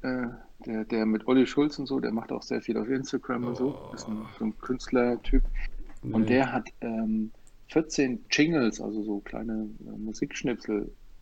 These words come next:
Speaker 1: als N F Ts auf zwei Plattformen verkauft. N F Ts heißt, äh, ähm, Non-Fundable, äh, Token, ähm, also sind, äh, das kommt aus der Blockchain-Technologie.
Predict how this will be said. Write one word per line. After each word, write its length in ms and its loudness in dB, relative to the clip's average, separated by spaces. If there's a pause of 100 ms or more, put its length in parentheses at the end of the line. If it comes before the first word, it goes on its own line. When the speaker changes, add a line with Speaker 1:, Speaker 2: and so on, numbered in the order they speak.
(180)
Speaker 1:
als 220 2
N 200 -2
F 140 0
Ts 260 2
auf 180 -4
zwei 180 -2
Plattformen 580 -4
verkauft. 400 -4
N 140 2
F 200 -2
Ts 360 -4
heißt, 400 2
äh, 1120 -8
ähm, 240 4
Non-Fundable, 1200 4
äh, 100 0
Token, 440 2 (240)
ähm, 320 -2 (100)
also 200 -2
sind, 400 -4
äh, 240 -8 (120)
das 120 -12
kommt 200 -2
aus 120 -2
der 160 -2
Blockchain-Technologie. 1400 -4